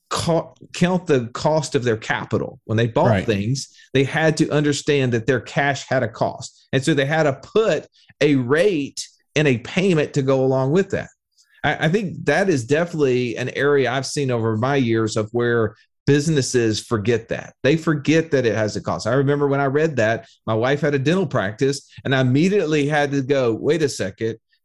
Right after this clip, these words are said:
Speaker 1: there are no free cleanings," right? Like, our family doesn't get free cleanings because it costs money, not only for the chair, for the building, for the utilities,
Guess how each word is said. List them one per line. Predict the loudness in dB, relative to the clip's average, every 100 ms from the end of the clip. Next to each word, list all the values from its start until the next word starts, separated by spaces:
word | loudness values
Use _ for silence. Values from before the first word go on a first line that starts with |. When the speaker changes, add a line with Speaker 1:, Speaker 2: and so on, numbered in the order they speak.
| -2
Speaker 1:
there | 2 2 0 -2
are | 0 2 2
no | 2 0 0
free | -4 -6 -2 0 -2
cleanings," | -2 -2 0 0 -4 -10 -14 -14 -14 -20 _ _ -8
right? | -4 -4
Like, | -2 -2
our | -2 -2
family | -2 0 0 0
doesn't | 0 2 2 0 -2 -2
get | -2 -2 -4 -2
free | 0 0
cleanings | -2 -2 -2 -2 -6 -14 -20 _ _ _ -6
because | 0 2 2
it | 0
costs | -2 -2 0 0 0
money, | 0 0 0
not | 0 -2
only | 0 0 0
for | 0 0 2 0 -2 -12 _
the | 0 0
chair, | -2 -2 0 2 2 2
for | 0 -2
the | 0 0
building, | 2 2 2 0 -4 -4
for | -2 0
the | -2
utilities, | -2 -4 0 2 4 2 2 -2